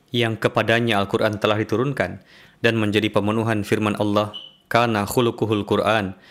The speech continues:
dan wujud yang telah berupaya menerapkan perintah-perintah Al-Quran Karim dengan memperlihatkan amalan, contoh, dan keteladanan beliau. Peristiwa yang tertera di dalam Sahih Bukhari berikut ini menyimpulkan bahwa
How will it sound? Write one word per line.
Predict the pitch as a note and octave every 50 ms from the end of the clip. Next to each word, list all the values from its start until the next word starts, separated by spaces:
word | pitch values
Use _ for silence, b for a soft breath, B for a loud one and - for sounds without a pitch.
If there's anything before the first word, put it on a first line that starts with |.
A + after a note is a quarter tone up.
| B B B B B B
dan | - A#2+ A2+ A2 G#2
wujud | G#2 G#2+ G#2 B2 B2+ A#2+
yang | A2+ A2+ A2 G#2
telah | - A2 A2+ G#2+
berupaya | G#2 A2 - G#2+ G2+ - A#2+ B2+ B2+ C3+ B2
menerapkan | A2+ G#2+ G#2 G#2 G#2 G#2+ - - - G#2+ G#2 G2+ F#2+
perintah-perintah | - D3 D#3+ C#3+ - C3 A#2+ - B2 A#2+ A#2 A#2 A#2 G#2
Al-Quran | G2+ G2+ A2+ A2 - A2 G#2+ G#2
Karim | G#2 A2+ G#2+ A2+ A2+ A2 G#2+ G2+
dengan | G#2+ G#2 G#2 G2+ G2+
memperlihatkan | G2+ G2+ G2+ - G2+ G#2+ G#2 B2+ C#3+ C#3+ - C3 A2+ G#2 -
amalan, | G2+ G#2 G2+ G#2+ A2 A2 G#2 G#2 A2 G#2+
contoh, | - - A2 G#2 G2+ - G#2+ G2+ G2+ - - -
dan | A2+ A2 G#2+ G#2+ G#2
keteladanan | - - - A2 G#2+ G#2+ A2 G#2+ G#2+ G#2+ G2+
beliau. | G2+ G2+ G2 F#2+ F2+ F2+ F#2+ - B B B B B B B B B B B B B B B B B B
Peristiwa | - B2 A#2+ A#2 - - C3 C3 C3 B2+
yang | A#2+ A#2 A2 G#2+ G2+ G2+ G2+ G#2+ - _ _
tertera | _ A#2+ A2+ - - A#2+ B2 A#2+
di | A2+ A2+ G#2+
dalam | G#2+ G#2+ G#2+ G#2 G2+
Sahih | - - B2 C3 C3+ B2+ B2
Bukhari | A#2 G#2+ - A2 G2+ G2 G2+ G2+ - - -
berikut | B2 G#2+ G#2 G2+ - A2 G#2 -
ini | A#2+ G2+ G2+ A2 A#2+ C3 C3+ -
menyimpulkan | - A2+ A2 A2 A2+ G#2+ G#2 - D3 D3+ C#3+ - G2 F2+ F2 E2+
bahwa | F2 E2+ F2+ G2+ A2+ B2 D3 - b